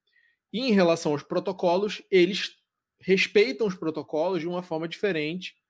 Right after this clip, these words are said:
muitas vezes, de, do que acontece quando eles estão em casa. Então a gente tem lá as regras, as regras são públicas, né, são transparentes, todo mundo sabe o que a escola precisa fazer, o que a escola precisa cobrar de cada aluno. E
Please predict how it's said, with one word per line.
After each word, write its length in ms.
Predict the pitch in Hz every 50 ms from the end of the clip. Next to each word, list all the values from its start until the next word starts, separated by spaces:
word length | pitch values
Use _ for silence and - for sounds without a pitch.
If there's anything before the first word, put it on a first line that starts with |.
| _ _ _ _ _ -
muitas 380 | 165 180 185 190 196 180 151
vezes, 480 | 127 139 139 135 135 131 156 170 - - _ _ _ _ _ _ _ _
de, 600 | 143 139 131 139 156 170 180 190 196 208 202 180 - _ _ -
do 100 | 143 160
que 100 | - 190
acontece 420 | 175 180 196 190 180 160 160 -
quando 140 | - 180 175
eles 120 | 180 180 180
estão 160 | - 180 180
em 80 | 202
casa. 380 | 185 175 147 117 104 98 92 - _ _ _ _ _ _ _ _ _ _ _ _ _ -
Então 200 | 135 - 143 135
a 80 | 135
gente 280 | 120 139 131 135 - -
tem 220 | - 151 160 185
lá 220 | 185 151 139 139 139
as 100 | 143 135
regras, 460 | 139 139 143 151 156 143 131 123 127
as 120 | 123 113
regras 320 | 123 117 113 120 123 117 -
são 160 | - 160 185
públicas, 600 | 180 - 170 160 147 147 139 - 143 135 - - _ _ _ _ _ _ _ _ _ _
né, 160 | 127 123 120
são 180 | 117 - 123 110
transparentes, 640 | - 110 110 - - 151 151 139 131 123 - -
todo 260 | - 147 147 143 143
mundo 200 | 135 135 131 147
sabe 400 | 151 - - 147 139 135 131 123
o 40 | 117
que 80 | 120 123
a 20 |
escola 300 | 110 - - 117 107 110
precisa 220 | 110 - - 127
fazer, 380 | 113 - - 139 135 120 127 139
o 80 | 131 -
que 60 | -
a 40 | 101
escola 260 | - - 117 107 110
precisa 240 | 110 - - 120 113
cobrar 340 | - 156 147 135 120 120
de 100 | 117 117
cada 180 | - 151 147 170
aluno. 340 | 190 180 160 165 180 190 185 _ _ _ _ _ _ _ _ _ _ _ _ _ _ _ -
E 380 | 208 214 214 214 220 214 -